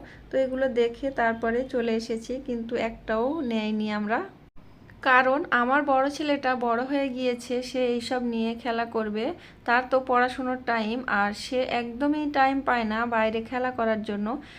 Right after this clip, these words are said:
আর ছোট ছেলেটা দুষ্টুমি করে, তাকে কিনে দেওয়ার জন্য ভাবছিলাম, সে দেখে ভয় করছে, তার জন্য আর নেওয়া হয়নি। এখন চলে যাচ্ছি নিচের দিকে।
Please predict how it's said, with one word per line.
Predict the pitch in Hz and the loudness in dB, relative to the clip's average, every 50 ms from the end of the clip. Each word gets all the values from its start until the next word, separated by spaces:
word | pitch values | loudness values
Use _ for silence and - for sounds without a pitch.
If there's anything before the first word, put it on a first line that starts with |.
| - - - | -18 -4 -2
আর | - 220 | 0 0
ছোট | 226 - - 294 294 | 0 0 -2 -2 -2
ছেলেটা | 311 294 311 302 302 285 294 285 | -2 -4 -4 -4 -2 0 0 0
দুষ্টুমি | 254 262 262 254 254 - 269 269 277 277 | 0 0 -2 -4 -4 -6 -4 -2 -2 -2
করে, | 277 262 240 226 233 247 | 0 0 2 2 2 0
তাকে | 247 254 233 233 233 240 269 | 0 0 0 0 0 -2 -6
কিনে | 262 - 269 262 262 262 | -8 -6 -4 -4 -2 -2
দেওয়ার | 254 262 254 262 262 | 0 0 0 0 0
জন্য | 254 254 247 240 233 240 240 | -2 -2 -2 -2 -2 -4 -4
ভাবছিলাম, | 247 247 226 226 226 - - 240 214 208 214 226 | -2 -2 -4 -4 -4 -6 -6 -4 -2 -2 -2 -4
সে | 226 - 254 240 226 | -4 -4 -4 -4 -2
দেখে | 214 226 226 226 233 285 247 | -2 -2 -2 -2 -2 -4 -4
ভয় | 220 220 233 214 214 | -2 -2 -2 -2 -2
করছে, | 214 - 202 202 - - - - 240 302 294 - - - - - - | -2 -4 -6 -8 -8 -8 -6 -6 -6 -6 -6 -12 -18 -20 -12 -2 4
তার | 240 247 262 254 | 6 6 6 6
জন্য | 285 294 294 285 269 262 269 | 2 0 -2 0 0 0 0
আর | 277 - 247 240 240 233 | 0 2 2 2 0 0
নেওয়া | 226 220 214 214 214 | -2 -2 -2 -2 -4
হয়নি। | 233 240 269 254 240 233 233 240 285 - - - - - - - | -4 -4 -4 -2 -2 -2 -2 -4 -4 -6 -8 -14 -20 -20 -8 -4
এখন | 220 233 233 - - 277 277 269 | -4 -4 -2 -2 -4 -4 -2 -2
চলে | - 262 254 254 254 | -2 0 0 0 0
যাচ্ছি | 254 247 247 240 247 - - - 247 | 0 0 -2 -4 -6 -10 -8 -6 -4
নিচের | 240 233 226 226 233 240 226 | -4 -4 -4 -4 -4 -2 -2
দিকে। | 220 226 220 220 - 226 262 320 | -2 -4 -4 -2 -2 -4 -4 -4